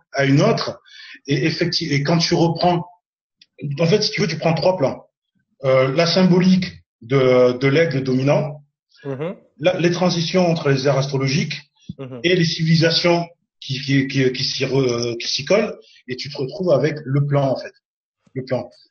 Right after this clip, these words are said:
Speaker 1: Maintenant, la question est, euh, quelle est, euh, en fait, l'application sur l'humanité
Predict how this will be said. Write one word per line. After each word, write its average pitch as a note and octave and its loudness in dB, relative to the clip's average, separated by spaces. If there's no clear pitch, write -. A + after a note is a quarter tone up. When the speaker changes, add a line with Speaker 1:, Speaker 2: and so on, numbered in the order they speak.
Speaker 1:
Maintenant, D3+ 2
la C#3 2
question D3 -2
est, G#3 0
euh, C3 2
quelle G3 0
est, G#3+ 4
euh, C3+ 4
en C#3 -4
fait, D#3 -2
l'application E3 0
sur B2+ -4
l'humanité C#3+ 4